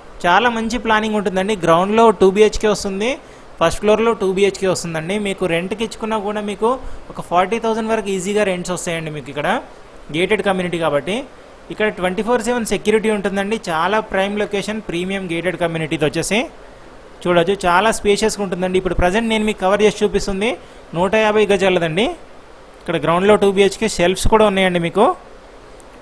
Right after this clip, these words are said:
Ready to move అండి, డైరెక్ట్గా రెంట్కి ఇచ్చేసుకోవచ్చు మీరు. ఒక ఫ్లోర్లో ఉన్నా కూడా ఒక ఫ్లోర్ రెంట్ సపోర్ట్ చేస్తుంది మీకు. That too ఎయిటీ పర్సెంట్ బ్యాంక్ లోన్తో వస్తున్నాయండి ఇవి. వెంటిలేషన్ కూడా చాలా బాగున్నాయండి.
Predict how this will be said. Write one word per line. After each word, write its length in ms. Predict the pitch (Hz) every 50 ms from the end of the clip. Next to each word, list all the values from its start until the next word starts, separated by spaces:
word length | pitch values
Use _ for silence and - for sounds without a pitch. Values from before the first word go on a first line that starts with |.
| - - - - - - - - 147
Ready 180 | 170 170 196 240 208
to 60 | 254 254 254
move 140 | 247 233 226
అండి, 160 | 220 208 220 247 196
డైరెక్ట్గా 400 | 190 175 185 208 202 202 208 220 226 214 202
రెంట్కి 260 | 190 180 190 190 202
ఇచ్చేసుకోవచ్చు 460 | 190 202 190 - - 185 180 175 175 170 170
మీరు. 140 | 165 185 226 294 320 - - - - - - 170
ఒక 100 | - 185 -
ఫ్లోర్లో 320 | 185 190 202 214 226 233 226
ఉన్నా 120 | 220 214 220 202
కూడా 120 | 208 226 247 226
ఒక 100 | 214 202 -
ఫ్లోర్ 200 | 202 196 208 202 196
రెంట్ 180 | 185 180 180 - -
సపోర్ట్ 260 | 190 180 - 185 170 - 175
చేస్తుంది 280 | 170 - 185 170 165 160
మీకు. 200 | 160 156 - 196 247 349 - - - - - - - - - - - - -
That 120 | 160 165 165
too 80 | 233 233 214
ఎయిటీ 180 | 208 196 196 214 202
పర్సెంట్ 260 | 208 - 220 220 202 175
బ్యాంక్ 240 | 175 180 180 170 190
లోన్తో 240 | 196 196 190 180 196 185
వస్తున్నాయండి 460 | 165 - - 185 175 165 156 160 156 160
ఇవి. 120 | 165 202 269 359 - - - - - - - - - - - - - - - - - - - - - - - - - - - - - - 151
వెంటిలేషన్ 480 | 160 180 180 220 233 226 - 233 226 220
కూడా 120 | 226 240 233 -
చాలా 200 | 196 180 185 196 202 196
బాగున్నాయండి. 460 | 196 196 190 190 190 180 180 208